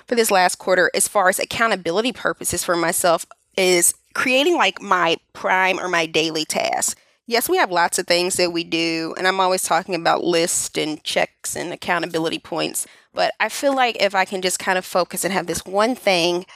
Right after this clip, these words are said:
one piece of a project, one part, one, one little micro piece of something that I do every day towards my goal, that's better than nothing. Or just having a laundry list of ten things or fifteen things I need to do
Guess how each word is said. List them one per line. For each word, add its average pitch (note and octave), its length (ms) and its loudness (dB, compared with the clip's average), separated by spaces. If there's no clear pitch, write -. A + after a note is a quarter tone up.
one A#3+ 280 0
piece - 300 0
of G#3+ 100 2
a G#3 60 2
project, F#3+ 560 0
one G3+ 180 0
part, - 420 0
one, G3 220 -4
one G3+ 380 -2
little F#3+ 540 -4
micro G3 520 -4
piece - 340 -6
of F#3 80 -6
something G#3 400 -2
that G#3+ 100 -2
I G3 120 0
do B3+ 300 -2
every G#3+ 280 2
day F#3 220 2
towards F#3+ 340 -2
my E3 180 0
goal, D#3+ 440 2
that's E3+ 260 0
better E3 380 0
than D3+ 300 -4
nothing. D#3+ 520 -4
Or E3 360 2
just F#3 260 -4
having F3 280 0
a D#3 80 2
laundry D#3+ 440 2
list D#3 280 2
of D3 140 -4
ten D#3 260 -2
things C#3+ 540 -4
or D3 140 -4
fifteen - 440 -4
things D3+ 260 -2
I D3+ 100 2
need D3+ 180 -4
to C#3 80 0
do C3+ 400 -2